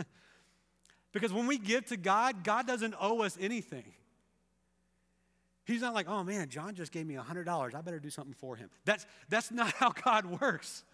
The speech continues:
God doesn't owe me and He doesn't owe you anything.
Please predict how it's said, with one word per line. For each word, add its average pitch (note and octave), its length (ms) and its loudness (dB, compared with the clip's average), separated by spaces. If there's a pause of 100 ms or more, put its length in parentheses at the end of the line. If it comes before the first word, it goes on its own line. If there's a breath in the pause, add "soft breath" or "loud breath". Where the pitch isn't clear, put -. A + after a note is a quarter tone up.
(500 loud breath)
God A3+ 240 4
doesn't A#3+ 320 4
owe A#3+ 160 6
me B3 200 0
and A3+ 80 2
He A3+ 60 2
doesn't A3+ 320 2
owe A3+ 180 4
you G#3+ 320 -2
anything. F#3 720 -2